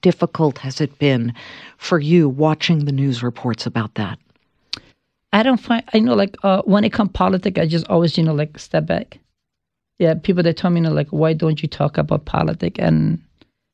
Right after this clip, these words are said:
Speaker 2: I don't know, just when, when I talk about politic and people, they, they, they,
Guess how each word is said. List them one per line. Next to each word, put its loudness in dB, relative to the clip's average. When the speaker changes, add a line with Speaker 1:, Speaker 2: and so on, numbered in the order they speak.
Speaker 2:
I 0
don't 2
know, 2
just -2
when, 2
when 4
I 2
talk -2
about -2
politic 0
and 0
people, 0
they, 0
they, -2
they, -4